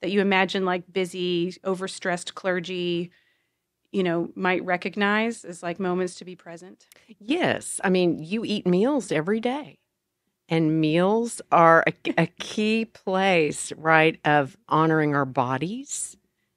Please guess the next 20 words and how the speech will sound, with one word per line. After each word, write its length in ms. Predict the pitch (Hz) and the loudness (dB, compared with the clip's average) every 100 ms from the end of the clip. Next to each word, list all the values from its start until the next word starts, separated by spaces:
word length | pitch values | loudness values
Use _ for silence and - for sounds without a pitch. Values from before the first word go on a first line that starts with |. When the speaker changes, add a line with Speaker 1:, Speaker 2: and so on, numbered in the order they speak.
| _ | _
Speaker 2:
uh, 200 | 147 143 | 2 2
paying 300 | - 151 143 123 | 2 0 2 2
attention 480 | - - 104 175 | -2 -8 -4 -2
to 180 | 175 208 | -2 0
our 140 | 202 196 | 0 0
bodies, 880 | 185 190 202 220 247 262 - - _ _ _ _ - | -2 -2 -2 -4 -6 -10 -16 -16 _ _ _ _ 2
and 340 | 160 156 156 | 4 4 2
a 80 | 151 | -2
place 420 | - - 147 143 | -2 2 2 2
we 220 | 156 156 151 | -4 -2 -2
can 320 | - 165 151 | 0 0 2
be 120 | 147 | 0
present. 500 | - - 165 143 - | 0 4 4 4 0
Now, 160 | 143 - | 2 2
often 580 | 160 254 - 180 175 185 | 4 4 4 2 2 2
we're 180 | 156 - | 0 2
eating 280 | 151 147 | 0 2
on 120 | 139 131 | 0 0
the 80 | |
run. 440 | 120 120 147 247 | 2 2 4 2